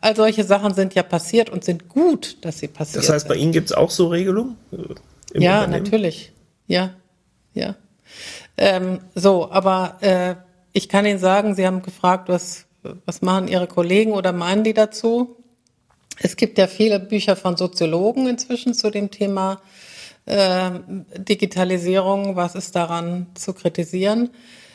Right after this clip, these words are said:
Speaker 1: Äh, es gibt noch nicht so viele, aber auch schon, äh, Aufsätze und Meinungen von Managern. Ich kann Ihnen persönlich sagen, dass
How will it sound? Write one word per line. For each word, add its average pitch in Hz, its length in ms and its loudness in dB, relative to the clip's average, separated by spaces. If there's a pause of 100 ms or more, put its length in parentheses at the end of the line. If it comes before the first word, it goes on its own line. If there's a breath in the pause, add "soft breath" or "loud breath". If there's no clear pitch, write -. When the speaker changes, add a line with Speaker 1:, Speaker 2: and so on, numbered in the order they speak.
(180 loud breath)
Speaker 1:
Äh, 180 260 2
es 180 140 -8
gibt 220 220 0
noch 185 160 4
nicht 214 340 2
so 196 160 0
viele, 226 540 2
aber 175 300 0
auch 233 340 4
schon, 208 440 0
äh, 196 360 0
Aufsätze 190 500 -2
und 175 160 -4
Meinungen 175 460 -4
von 170 180 -4
Managern. 214 480 0
Ich 185 140 -8
kann 185 180 0
Ihnen 175 180 -4
persönlich 185 580 0
sagen, 196 360 2
dass 180 220 -4